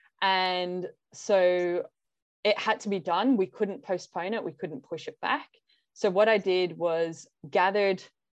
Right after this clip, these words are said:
any context or information that was available to me. So I spoke to the person that delivered that news to me. And then I asked them what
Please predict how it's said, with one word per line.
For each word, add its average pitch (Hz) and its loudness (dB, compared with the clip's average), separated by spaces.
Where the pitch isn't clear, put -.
any 208 0
context 185 -6
or 180 0
information 165 -8
that - -8
was 151 -4
available 165 -4
to 208 -8
me. 330 -2
So - -2
I 170 2
spoke 175 -2
to - -12
the 175 -4
person 175 -4
that - -4
delivered 175 -2
that 208 -2
news 202 -6
to 214 -10
me. 262 -4
And 170 0
then 175 -2
I 160 0
asked 165 -4
them 160 -8
what 175 -2